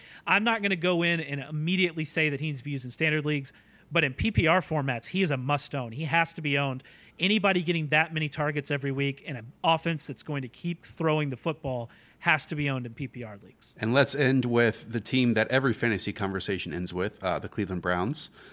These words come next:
Speaker 2: Um, <laughs> what do you do with Terrell Pryor now that they ran this hybrid wildcat,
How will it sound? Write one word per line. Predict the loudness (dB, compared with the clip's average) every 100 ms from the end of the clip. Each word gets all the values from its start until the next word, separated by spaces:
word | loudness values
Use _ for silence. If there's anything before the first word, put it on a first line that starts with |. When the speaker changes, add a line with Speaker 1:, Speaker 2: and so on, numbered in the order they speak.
| -6
Speaker 2:
Um, | 0 0 0 -8
<laughs> | -2
what | 4 4 6
do | 4
you | 4 4
do | 4 4 4 2
with | 2 2 2 -2
Terrell | 0 2 2
Pryor | 4 4 6 4
now | 2 2 2
that | 0 -2
they | 0 0 2 0 -4 -8 -20 -18 -6
ran | 2 4 4 2 2
this | 2 2 0 -2
hybrid | -4 4 4 6 4 4 4 0 -6 -18 -20 _
wildcat, | 4 6 6 2 2 4 6 4 -2